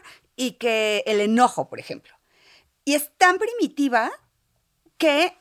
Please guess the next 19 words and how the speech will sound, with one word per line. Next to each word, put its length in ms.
el 160
miedo 560
nos 180
paraliza. 540
El 140
miedo, 160
además, 240
me 100
decía, 420
es 220
el 140
pr-, 280
la 120
primera 400
emoción 400
que 120
conocemos 580
de 60
bebés. 420